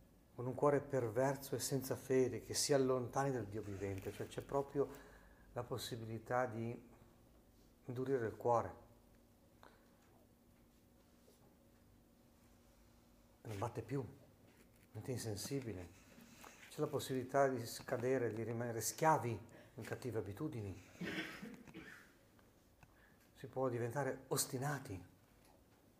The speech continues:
nell'errore, nel male. Si può anche non accorgersi, perché è un lento declino. E allora ecco perché questa esortazione.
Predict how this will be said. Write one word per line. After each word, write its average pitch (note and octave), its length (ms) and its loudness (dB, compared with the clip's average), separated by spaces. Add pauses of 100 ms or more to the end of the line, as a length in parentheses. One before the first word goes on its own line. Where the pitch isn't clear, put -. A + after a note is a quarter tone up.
(720)
nell'errore, A2 540 2
nel F#2+ 160 -2
male. A2 420 0 (2750)
Si - 200 -12
può F#3 140 4
anche F#3 180 2
non E3 160 2
accorgersi, B2+ 760 -2
perché A2+ 300 -2
è - 20 6
un C3+ 100 4
lento D3 300 4
declino. A#2+ 600 0 (2000)
E A#2+ 60 -8
allora D#3 200 6
ecco F3 200 4
perché D#3+ 260 0
questa B2 220 -4
esortazione. A2 1120 -2